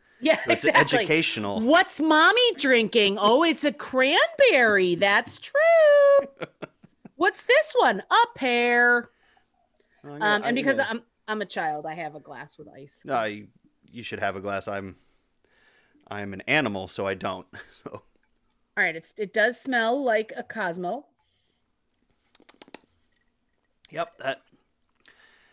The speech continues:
Speaker 2: that tastes like, um, pineapple juice and soda water.
Speaker 1: I was gonna say this, uh, tastes like cranberry juice and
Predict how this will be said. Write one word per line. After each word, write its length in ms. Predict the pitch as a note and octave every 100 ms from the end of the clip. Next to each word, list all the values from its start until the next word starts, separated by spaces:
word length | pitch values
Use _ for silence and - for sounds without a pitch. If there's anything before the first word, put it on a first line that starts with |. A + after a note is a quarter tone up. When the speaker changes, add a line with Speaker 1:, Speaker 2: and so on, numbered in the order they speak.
| _
Speaker 2:
that 200 | - B2
tastes 240 | - D3 C#3
like, 300 | C#3+ C3+ -
um, 440 | C3+ C3 B2 A#2+ A2+ _ _ _ _ _ _ _ _ _ _ _ _ _ _ _ _
pineapple 440 | _ B2+ C#3 C3+ C#3
juice 280 | B2+ C3+ C3+
and 100 | A#2+
soda 220 | C3+ A2
water. 320 | G2+ F#2+ F#2+ _ _ _ _ _ -
Speaker 1:
I 40 |
was 100 | F3+
gonna 140 | F#3
say 240 | - A3 E3+
this, 420 | D3+ E3+ - -
uh, 300 | G#3 F3 F3
tastes 280 | E3 F#3 F3+
like 240 | F#3+ F3+
cranberry 360 | - F#3 F3+ A3+
juice 300 | F#3+ A3+ -
and 200 | F#3+ G3